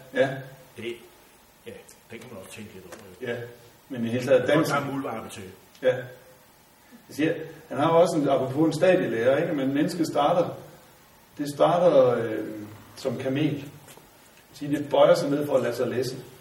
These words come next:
Speaker 1: Øh, målet er så at blive til en løve, altså en, der bryder ud af det der, men det er ikke slutmålet. Slutmålet er at blive barn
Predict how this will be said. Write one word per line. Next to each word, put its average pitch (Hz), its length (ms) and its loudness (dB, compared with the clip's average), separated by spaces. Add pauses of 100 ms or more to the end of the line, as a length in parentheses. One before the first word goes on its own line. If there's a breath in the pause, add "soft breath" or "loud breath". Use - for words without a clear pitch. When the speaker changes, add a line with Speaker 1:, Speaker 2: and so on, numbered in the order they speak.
(440 loud breath)
Speaker 1:
Øh, 120 520 0
målet 135 540 4
er 143 80 6
så 147 160 2
at - 120 2
blive 123 140 -4
til 135 160 -6
en 120 60 -6
løve, 151 440 4 (220)
altså 131 180 -4
en, 135 120 -2
der 127 160 2
bryder 120 160 2
ud 165 180 6
af - 120 10
det 131 100 2
der, 139 200 2 (360 loud breath)
men 139 200 2
det 156 260 4
er 170 40 4
ikke 170 140 0
slutmålet. 156 580 2
Slutmålet 139 540 2
er 135 40 2
at - 280 -6
blive 120 160 -8
barn - 280 0